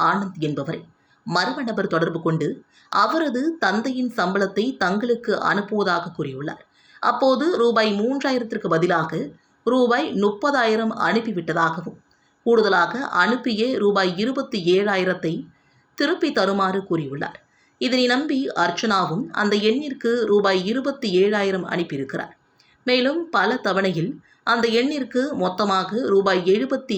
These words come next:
ஏழாயிரம் அனுப்பி மோசடி கும்பலிடம் ஏமாந்திருக்கிறார். புதுச்சேரியை சார்ந்த ஹரிஹரன் என்பவரின் வங்கி கணக்கிலிருந்து அவருக்கு தெரியாமல் ரூபாய் அறுபத்து ஆறாயிரத்தை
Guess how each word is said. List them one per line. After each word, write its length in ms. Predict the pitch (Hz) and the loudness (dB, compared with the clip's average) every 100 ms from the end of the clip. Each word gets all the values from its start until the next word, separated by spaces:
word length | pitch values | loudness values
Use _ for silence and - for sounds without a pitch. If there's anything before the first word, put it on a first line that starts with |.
| 175 | 2
ஏழாயிரம் 560 | 180 214 220 220 214 208 | 4 4 2 0 -2 -4
அனுப்பி 360 | 160 160 165 - - _ _ - | -2 -2 -4 -12 -16 _ _ -2
மோசடி 420 | 254 277 311 240 | 0 2 -2 -4
கும்பலிடம் 500 | 214 185 190 185 185 - | -2 0 2 0 0 2
ஏமாந்திருக்கிறார். 720 | 180 214 156 131 - 147 - _ _ _ _ - | 2 0 -2 -8 -8 -10 -12 _ _ _ _ -2
புதுச்சேரியை 600 | 269 320 - 277 226 220 208 | 0 0 -2 -2 0 -2 0
சார்ந்த 400 | 190 185 190 247 - | 0 0 0 -4 -2
ஹரிஹரன் 540 | 170 190 220 233 220 | 0 0 0 -2 -2
என்பவரின் 520 | 175 180 180 180 220 - 160 | 0 0 0 0 -2 -4 -2
வங்கி 340 | 170 208 226 | 0 0 -4
கணக்கிலிருந்து 600 | 202 175 175 151 151 160 - _ _ _ | -4 -4 -4 -6 -6 -8 -10 _ _ _
அவருக்கு 420 | 160 185 214 214 160 | -2 0 0 0 0
தெரியாமல் 600 | 175 180 175 151 151 285 _ _ - | 2 2 2 -2 -4 -8 _ _ -4
ரூபாய் 420 | 240 233 247 311 - | 0 2 0 -2 -2
அறுபத்து 500 | 185 202 254 269 - 214 - | 2 2 0 -2 0 0 2
ஆறாயிரத்தை 640 | 180 202 190 185 180 185 | 2 4 2 2 0 -2